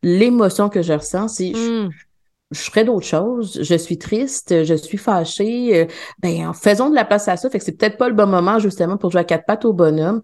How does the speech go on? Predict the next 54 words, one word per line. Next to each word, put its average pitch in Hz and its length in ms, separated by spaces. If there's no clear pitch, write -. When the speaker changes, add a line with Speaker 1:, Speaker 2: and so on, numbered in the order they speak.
Speaker 1:
Tu - 160
peux, 160 140
hey, 214 360
t-, - 120
ça 160 120
te 151 160
tente-tu, 185 360
justement, 254 480
joue 226 220
au - 20
bonhomme ? 214 600
Moi, 233 160
je 220 80
vais 208 80
aller 180 220
lire 247 240
à 180 80
côté, 269 580
peu 208 200
importe. 185 360
On 202 100
est 180 80
capable 196 440
de 196 80
faire 208 180
un 190 60
peu 175 100
plus 220 220
de - 40
la 180 120
place 247 260
à - 80
qu'est-ce 214 240
qu'on 180 240
vit, 190 300
qu'est-ce 170 180
qu'on 165 220
ressent. 175 640
Puis 160 120
je 160 80
reviens 196 280
à 220 40
ce - 80
que 175 60
tu 156 120
disais 170 200
tantôt, 190 440
c'est 156 240
quand 403 380
je 214 80
remarque 175 480
que 170 100
ces 160 180
émotions-là 156 760